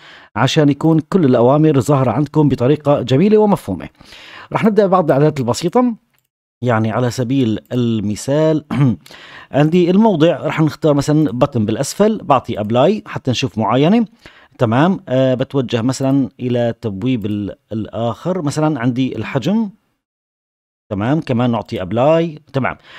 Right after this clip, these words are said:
عندي الثيمز اللي هي السمات، راح نشوف عدة أشكال بيقدم لي إياها، آه، جاهزة، حتى هذه قوالب كلها مجانية أو ستايلات مجانية. خلني أختار على سبيل المثال هذا النموذج وأنقر على أبلاي. أم، نرجع إلى الإفكتس اللي هي التأثيرات،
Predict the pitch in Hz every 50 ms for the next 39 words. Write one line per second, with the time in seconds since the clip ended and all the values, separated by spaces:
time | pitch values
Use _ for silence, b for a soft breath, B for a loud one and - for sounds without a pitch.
0 | B B B 127 165 180 160 180 175 170 165 - - 117 98 101 - 175 185 180
1 | 147 - - - - - 120 135 131 120 113 - - - 110 117 131 143 147 147
2 | 143 - - - 160 143 185 185 - - - 135 165 151 165 165 - 131 127 -
3 | - 175 175 165 123 123 - - 123 110 107 127 131 127 127 135 135 123 120 135
4 | 143 139 B B B B B B B _ - 107 98 - 113 120 113 110 143 196
5 | 208 - 151 131 - - - - 139 151 143 139 - - 135 156 160 143 113 -
6 | 156 131 123 117 113 110 - 117 120 143 151 151 127 107 110 101 - - 127 117
7 | 117 139 147 139 - 117 117 180 127 117 135 120 85 82 - 90 B B B B
8 | B B _ - 240 240 220 - - 190 175 147 - 156 160 156 147 135 151 160
9 | 151 123 135 135 131 123 107 113 117 135 156 151 208 220 - - - _ 120 117
10 | 123 139 131 - 117 101 85 107 123 127 113 - _ _ _ - 160 165 165 143
11 | - - - _ B B B B B B B B B B B B B - 139 143
12 | 147 151 175 208 196 139 156 160 - 156 147 143 139 139 135 - _ - 151 -
13 | - - 175 180 - - - - - 139 127 123 135 131 135 131 - 143 123 110
14 | - - 120 117 120 127 123 110 92 - -